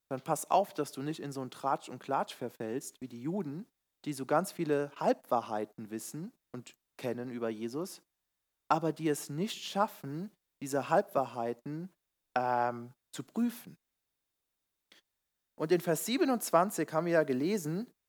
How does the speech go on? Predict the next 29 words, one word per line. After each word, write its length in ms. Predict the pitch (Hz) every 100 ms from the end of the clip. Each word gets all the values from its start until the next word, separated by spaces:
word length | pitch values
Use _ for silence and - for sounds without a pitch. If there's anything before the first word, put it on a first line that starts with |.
| 113
Jesus 380 | 131 175 175
kann 140 | - 151
überhaupt 340 | 127 127 147
nicht 140 | 165 147
der 80 |
Messias 520 | 135 123 - 127 117 -
sein. 360 | 113 101 - - _ _ _ _ _ _ 139
Ähm, 200 | 143 151
und 140 | 160
sie 100 | 180
begründen 600 | 151 - 208 269 262 170
das 400 | 131 165 254 - _ _ _ _ _ -
damit, 680 | 165 240 233 175 - - 165
dass 160 | 151
sie 80 | 151
sagen, 640 | 127 175 262 202 147 185 359 330 _ _ -
ja, 220 | 156 143
wenn 180 | 185 277
der 120 | 285
Messias 540 | 247 208 - 190 151 -
kommt, 400 | 262 285 311 185
dann 140 | 165
wissen 240 | 196 - 175
wir 60 |
überhaupt 440 | 165 139 143 185 156
nicht, 160 | 135
woher 380 | 135 165 294 -
er 100 | 110
kommt. 580 | - 120 98 98 -